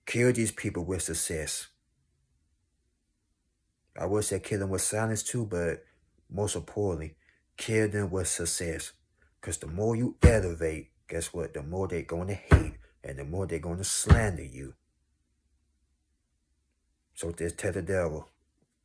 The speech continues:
"Bring it on." Because the lies,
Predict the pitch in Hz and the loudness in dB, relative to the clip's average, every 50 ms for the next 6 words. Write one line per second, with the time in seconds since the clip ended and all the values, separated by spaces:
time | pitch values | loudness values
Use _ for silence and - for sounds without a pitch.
0 | _ _ _ _ _ _ _ _ _ _ _ _ _ _ - 85 80 82 90 98 | _ _ _ _ _ _ _ _ _ _ _ _ _ _ -12 -10 -4 -2 -2 0
1 | 101 104 104 104 101 95 87 82 78 80 80 - _ _ _ _ _ _ _ _ | 0 0 0 0 0 0 0 -2 -4 -6 -8 -12 _ _ _ _ _ _ _ _
2 | _ _ _ _ _ _ _ _ - - - - _ 76 71 - 90 85 - - | _ _ _ _ _ _ _ _ -18 -18 -18 -16 _ -12 -6 -4 -4 -4 -2 -4
3 | 64 65 69 85 92 104 107 113 110 113 117 117 - - | -6 -4 -2 0 2 2 2 2 2 2 2 0 -2 -4